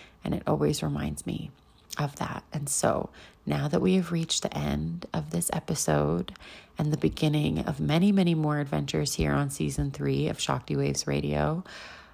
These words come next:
I want you to know that it's okay. And financial prosperity and goodness is on its way. And I'll leave you with some beautiful playlists of some prosperity songs that I really love.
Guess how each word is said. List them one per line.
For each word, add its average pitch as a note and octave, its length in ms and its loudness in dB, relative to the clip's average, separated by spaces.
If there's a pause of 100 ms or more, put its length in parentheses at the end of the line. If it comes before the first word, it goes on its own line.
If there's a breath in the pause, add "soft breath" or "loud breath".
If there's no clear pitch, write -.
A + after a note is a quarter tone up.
I D#3+ 140 2
want D#3+ 320 0
you E3 140 2
to E3+ 80 4
know E3+ 500 2
that D#3 160 -2
it's D#3 240 -4
okay. C#3+ 520 -6 (540 loud breath)
And - 200 -2
financial C3+ 580 0
prosperity D#3 920 -2
and D#3+ 200 -2
goodness D#3 720 -4
is C#3+ 260 -4
on C#3 460 0
its - 360 -6
way. - 360 -6 (560 loud breath)
And D#3+ 100 0
I'll D#3 120 2
leave D3+ 280 0
you E3+ 200 2
with D3+ 200 0
some C#3+ 260 -2
beautiful D3+ 380 0
playlists D#3+ 720 0
of D#3+ 120 -4
some C#3+ 260 -4
prosperity D#3 640 -2
songs D#3 720 -2 (460 loud breath)
that E3 120 2
I D3 100 4
really C#3+ 320 2
love. D3 600 -2